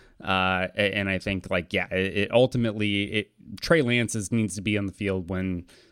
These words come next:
they're gonna go to Trey Lance and he's gonna be the quarterback. Like, this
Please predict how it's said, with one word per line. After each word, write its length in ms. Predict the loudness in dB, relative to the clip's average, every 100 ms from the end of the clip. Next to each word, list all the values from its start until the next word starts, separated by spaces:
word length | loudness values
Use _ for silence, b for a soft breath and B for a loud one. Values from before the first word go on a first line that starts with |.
| _ -2
they're 100 | 0
gonna 220 | 0 -2
go 280 | 0 0 2
to 80 |
Trey 260 | -2 -4 -4
Lance 320 | -6 -12 -14
and 120 | -12
he's 140 | -10 -6
gonna 180 | -6 -6
be 260 | -2 -4
the 100 | -4
quarterback. 580 | -6 -6 -4 -4 -6 -4
Like, 200 | -4 0
this 260 | -2 -2